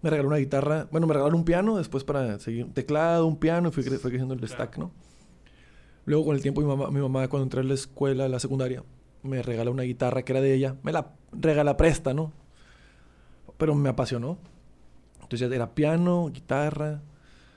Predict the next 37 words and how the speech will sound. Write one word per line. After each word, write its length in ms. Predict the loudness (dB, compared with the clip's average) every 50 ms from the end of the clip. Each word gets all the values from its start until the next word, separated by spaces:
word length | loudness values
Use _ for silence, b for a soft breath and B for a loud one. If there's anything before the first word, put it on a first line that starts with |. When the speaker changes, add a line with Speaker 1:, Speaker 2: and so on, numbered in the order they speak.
| b b b b b
Speaker 1:
Más 180 | -2 0 2 2
yo 80 | 4 4
grababa 300 | 4 4 4 4 4 2
rap 340 | 2 0 -2 -2 -2 -4
acá, 240 | -6 -6 -6 -6 -8 -6
era 120 | -6 -6 -4
rapero. 540 | -4 -4 -4 -2 0 0 0 0 -2 -4 -8 -12
Speaker 2:
Rap. 240 | -14 -14 -14 -10 -4
Speaker 1:
Boom 240 | -2 0 0 0 2
bop 240 | 0 0 0 0 0
así. 200 | -2 -2 -6 -8
Speaker 2:
Yo 80 | -8 -6
te 80 | -6
iba 80 | -6 -4
a 0 |
Speaker 1:
Y 40 | -6
Speaker 2:
preguntar 180 | -6 -6 -6 -8
Speaker 1:
micrófono. 220 | -6 -6 -8 -8 -8
Speaker 2:
tus 80 | -10
primeros 300 | -12 -14 -16 -16 -16 -14
proyectos 320 | -14 -14 -14 -14 -14 -16 -16
artísticos. 560 | -16 -18 -18 -18 -18 -18 -20 -20 -16 -12 -8
Speaker 1:
Sí, 160 | -2 2 4
Speaker 2:
Ese 80 | 4 6
Speaker 1:
güey, 120 | 6 6 4
yo, 80 | 2
Speaker 2:
fue, 60 | 0 0
sería 100 | 2 4
Speaker 1:
yo 60 | 6
Speaker 2:
el 60 | 6 6
Speaker 1:
grababa 260 | 6 6 6 6 6
Speaker 2:
primer 140 | 6 4 4
Speaker 1:
una 80 | 4
madre 160 | 4 4 4
que 60 | 2 2
Speaker 2:
proyecto 100 | 2 2
Speaker 1:
se 60 | 0